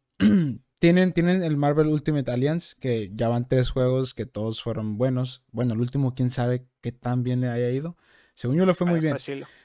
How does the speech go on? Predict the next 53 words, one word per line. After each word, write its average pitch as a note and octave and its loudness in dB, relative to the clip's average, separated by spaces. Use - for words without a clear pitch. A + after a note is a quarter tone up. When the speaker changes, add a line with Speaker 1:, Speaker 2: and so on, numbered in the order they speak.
Speaker 1:
Está D#3+ -2
chilo, D#3 -2
sí. A2+ -8
Este, A2+ -4
pero E3 6
yo D#3 4
lo F#3 6
que G3 0
me F3+ 2
refiero D#3 2
es D#3 2
que D#3 2
está C#3+ 0
el C#3 0
caso D#3 2
de D3+ 8
Wolverine, C#3 2
¿verdad? C3 0
Que C3 2
vieron C#3 2
Speaker 2:
Ajá. - -
Speaker 1:
cómo E3+ 6
le D#3 6
fue D3 2
al B2 -2
Spider-Man, E3 0
y C3 0
yo C#3+ 6
veo E3 10
al G3 8
Wolverine F#3 6
desde D#3+ 4
ahorita, C#3 4
ya E3+ 6
lo D#3+ 4
veo D#3+ 6
en E3 4
ese - 0
calibre, B2+ 0
como A2 -4
que F#2 -8
es - -4
un E3+ 2
juego E3 2
que D#3+ 0
va D#3+ 2
a A2+ 0
Speaker 2:
Ajá, - -
Speaker 1:
llegar C#3+ 4
Speaker 2:
ya D#3 8
Speaker 1:
a D#3 4
Speaker 2:
ves. F#3+ 4
Speaker 1:
ser, E3 4